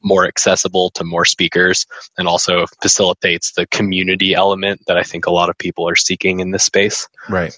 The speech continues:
Speaker 1: Um, so depending on what somebody's needs are, it can kind of go either direction or both. Um, we think, we find that the support aspect of it is probably the most important, though. We don't wanna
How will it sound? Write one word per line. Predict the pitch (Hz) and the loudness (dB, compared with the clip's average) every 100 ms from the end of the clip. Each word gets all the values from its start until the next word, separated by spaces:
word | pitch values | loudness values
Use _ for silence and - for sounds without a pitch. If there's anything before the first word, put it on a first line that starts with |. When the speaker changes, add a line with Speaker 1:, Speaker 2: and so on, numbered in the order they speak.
| - | -4
Speaker 1:
Um, | 90 85 87 | -4 -4 -6
so | - 95 | 0 0
depending | - 120 131 127 | 0 -2 0 2
on | 120 | 4
what | 110 101 | 4 2
somebody's | 110 104 98 - | 2 2 0 0
needs | 95 92 98 | -2 2 2
are, | 95 92 | 4 2
it | 90 | 0
can | 95 | -4
kind | 95 95 | -2 0
of | 87 | 0
go | 90 87 - - - _ - | 2 2 0 -10 -20 _ -4
either | 104 98 | 0 2
direction | 95 95 92 - 95 | 2 2 2 0 2
or | 98 127 | 2 2
both. | 139 - - _ - | 0 -2 -14 _ -8
Um, | 90 80 85 - _ _ - - 92 | -6 -6 -10 -18 _ _ -18 -12 -8
we | 95 | -4
think, | - 92 - | 0 -2 -2
we | |
find | - 104 98 | -4 -2 -2
that | 95 | -2
the | - 85 - - - | 0 0 -2 -12 -4
support | 101 113 - 101 90 | -2 0 2 2 2
aspect | 92 - 92 - | 0 0 -2 0
of | 92 87 | -2 -2
it | |
is | 90 | -6
probably | - 92 90 87 87 | 0 0 -2 -6 -8
the | 87 | -6
most | 87 87 | -6 -6
important, | - - 85 92 87 | -10 -6 -6 -6 -8
though. | - - | -8 -4
We | 95 | 0
don't | 90 90 | 0 0
wanna | 87 87 | -2 -2